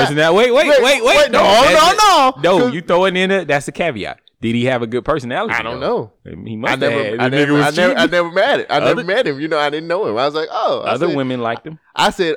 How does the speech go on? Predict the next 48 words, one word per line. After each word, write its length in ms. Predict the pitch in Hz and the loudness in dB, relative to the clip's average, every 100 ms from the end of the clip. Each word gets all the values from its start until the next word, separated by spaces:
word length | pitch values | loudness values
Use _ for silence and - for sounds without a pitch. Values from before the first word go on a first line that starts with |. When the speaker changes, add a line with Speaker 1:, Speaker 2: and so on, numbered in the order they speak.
| - | -2
Speaker 2:
"Oh, 400 | 240 226 110 - | 0 0 -2 -10
he 100 | 190 | -10
must 220 | 220 196 202 | -4 -4 -2
have 120 | 185 | -4
a 20 | |
really 200 | 180 175 170 | -4 -6 -4
great 180 | 175 | -6
per-," 160 | 175 170 | -4 -4
that's 200 | 110 135 | -2 -4
exactly 280 | 123 123 120 | -4 -6 -4
what 80 | 120 | -8
I 20 | |
said. 120 | - | -6
"Oh, 120 | 185 170 | -4 -4
he 60 | |
Speaker 1:
Mm-hmm. 60 | 185 | -4
Speaker 2:
must 100 | 165 | -4
have 60 | 135 | -4
had 60 | 110 | -4
a 40 | |
real 240 | 107 135 | -4 -6
great 200 | 101 92 | -6 -8
personality." 340 | - 95 82 - | -6 -8 -10 -8
I 40 | - | -4
mean, 140 | 180 | -2
he 60 | 220 | -2
wasn't 220 | 220 156 | -2 -2
six 300 | - 156 - | -4 -12 -12
six, 180 | - 113 | -12 -12
but 120 | 107 131 | -10 -10
he 160 | 180 | -8
looked 240 | 160 165 - | -6 -6 -4
like 200 | 120 110 | -4 -4
a, 200 | 104 104 _ _ _ _ _ _ _ _ _ _ _ _ | -10 -10 _ _ _ _ _ _ _ _ _ _ _ _
you 120 | - 349 | -6 0
know 100 | 311 | 2
what 80 | |
I'm 80 | 277 | 0
saying? 300 | - 262 254 | 0 0 0
He 80 | 262 | -2
looked 120 | 240 | -2
Speaker 1:
Yeah. 40 | - | -2
Speaker 2:
like 120 | 233 | -4
he 80 | 214 | -6
played 300 | - 220 226 | -6 -4 -4
sports 320 | - 226 185 | -4 -6 -6
and 80 | 180 | -10
shit. 280 | - 127 | -8 -8